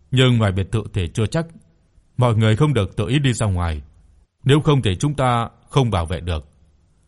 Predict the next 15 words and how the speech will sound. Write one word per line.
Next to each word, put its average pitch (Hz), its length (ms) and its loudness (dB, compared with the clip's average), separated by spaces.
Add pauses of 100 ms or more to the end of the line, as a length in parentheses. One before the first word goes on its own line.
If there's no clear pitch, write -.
(680)
An 143 160 2
đại 104 120 0
sư 139 200 0
trừng 101 300 -2
mắt 175 200 -4
nhìn 101 180 0
Trần 101 220 -2
Ngư 123 120 0
một 92 220 -6
cái, 135 260 -4 (420)
rồi 113 380 2
tiến 147 120 0
lên 135 120 0
phía 139 120 -4
trước, 185 260 -8